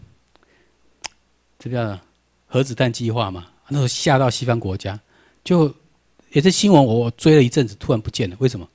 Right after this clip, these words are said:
因为听说带这个整个 project 的那个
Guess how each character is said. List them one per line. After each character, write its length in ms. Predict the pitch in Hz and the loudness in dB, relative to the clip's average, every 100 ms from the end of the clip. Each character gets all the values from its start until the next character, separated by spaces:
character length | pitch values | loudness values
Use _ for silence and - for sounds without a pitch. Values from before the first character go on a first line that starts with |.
| _ _ _ _ _ _ - | _ _ _ _ _ _ -6
因 60 | |
为 40 | 160 | -4
听 160 | 175 | -2
说 240 | 175 175 170 - _ _ _ | 2 4 2 0 _ _ _
带 180 | - 185 | 2 4
这 120 | 156 | 6
个 60 | 175 | 4
整 140 | - | 4
个 120 | 107 107 | 0 -4
project 380 | - 139 139 | 0 0 2
的 60 | 107 | -2
那 60 | 113 | -2
个 280 | 117 107 | -4 -4